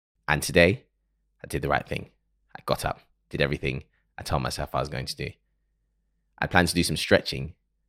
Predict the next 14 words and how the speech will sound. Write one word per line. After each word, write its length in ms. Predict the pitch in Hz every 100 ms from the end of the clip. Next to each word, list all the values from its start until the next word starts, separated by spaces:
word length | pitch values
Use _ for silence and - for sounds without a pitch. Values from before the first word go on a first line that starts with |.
| _ -
and 100 | 71
it 60 |
just 180 | 64 107
so 100 | 92
happened 440 | 90 110 73 80 - _ _ _ -
that 160 | 76
when 120 | 82
I 60 | 71
stretched, 540 | - - 92 - - - _ _ _ _ _ -
there 80 |
was 100 | 87
a 40 | -
beautiful 300 | 113 - 117
sunrise. 640 | - 127 98 - - -